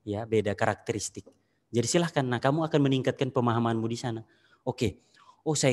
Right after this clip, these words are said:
kalau menilai atau kalau lagi mengulas film, eh, Warkop D K I, Warkop D K I, oh, tidak mungkin. Atau siapa di sini sudah pernah nonton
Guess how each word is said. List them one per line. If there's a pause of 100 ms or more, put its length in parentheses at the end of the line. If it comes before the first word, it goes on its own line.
kalau
menilai
atau
kalau
lagi
mengulas
film, (160)
eh, (220)
Warkop
D
K
I, (840)
Warkop
D
K
I,
oh,
tidak
mungkin. (720)
Atau
siapa
di
sini
sudah
pernah
nonton